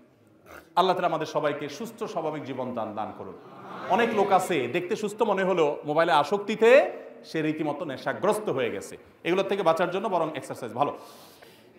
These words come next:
কেউ যদি কাউকে মন থেকে চায়, তার জন্য কি প্রতি মোনাজাতে কান্না করে আল্লাহর কাছে চাইতে পারবে? দেখুন,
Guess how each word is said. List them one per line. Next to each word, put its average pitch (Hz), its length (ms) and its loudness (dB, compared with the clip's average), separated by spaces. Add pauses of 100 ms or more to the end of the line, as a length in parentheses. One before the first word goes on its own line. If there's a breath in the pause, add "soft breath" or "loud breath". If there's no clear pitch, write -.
কেউ 240 220 12
যদি 247 160 2
কাউকে 226 380 8
মন 208 420 6
থেকে 220 340 4
চায়, 180 540 10
তার 175 200 4
জন্য 190 240 -2
কি 190 120 -8
প্রতি 180 240 -6
মোনাজাতে 175 380 -2
কান্না 165 300 -2
করে 170 240 -2
আল্লাহর 147 260 -2
কাছে 151 220 -6
চাইতে 147 640 -6
পারবে? 147 480 0 (840)
দেখুন, 170 480 4